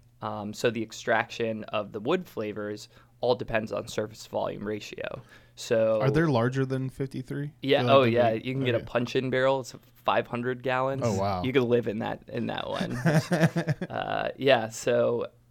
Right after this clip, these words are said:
Speaker 1: uh, we like the thirty gallons for our boot jack and our matchstick, um, because we are a small distillery. So I wanna make a good whiskey, but I can't afford to sit on it for, you
Speaker 2: Yeah.
Speaker 1: know, four or five, six years.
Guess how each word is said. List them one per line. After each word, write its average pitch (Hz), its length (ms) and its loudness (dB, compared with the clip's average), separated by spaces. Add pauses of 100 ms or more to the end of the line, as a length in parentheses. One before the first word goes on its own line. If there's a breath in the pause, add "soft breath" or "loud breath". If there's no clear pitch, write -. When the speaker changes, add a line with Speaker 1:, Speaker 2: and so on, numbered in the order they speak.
Speaker 1:
uh, 117 420 -2
we 135 260 0
like 127 380 2
the 113 80 -4
thirty 120 320 -4
gallons 117 420 0
for 117 300 -4
our 117 140 -2
boot 123 260 -6
jack 113 560 -4
and 110 220 -4
our 107 80 -4
matchstick, 127 560 -4 (260)
um, 117 180 -2
because 120 360 -4
we 117 100 -4
are 113 120 0
a 113 40 -8
small 110 320 -4
distillery. 110 600 -4
So 110 180 -4
I 113 60 0
wanna 117 240 -2
make 120 200 -4
a - 60 -6
good 131 280 0
whiskey, 120 580 -4 (460 loud breath)
but 113 240 2
I 110 120 -2
can't 120 300 -4
afford 113 400 -4
to - 120 -6
sit - 320 0
on 107 160 0
it 101 160 -4
for, 110 340 -6
you 110 160 -4
Speaker 2:
Yeah. 110 60 0
Speaker 1:
know, 110 120 -2
four 117 300 -2
or 107 60 -2
five, 104 320 -2
six - 320 -10
years. 120 480 -2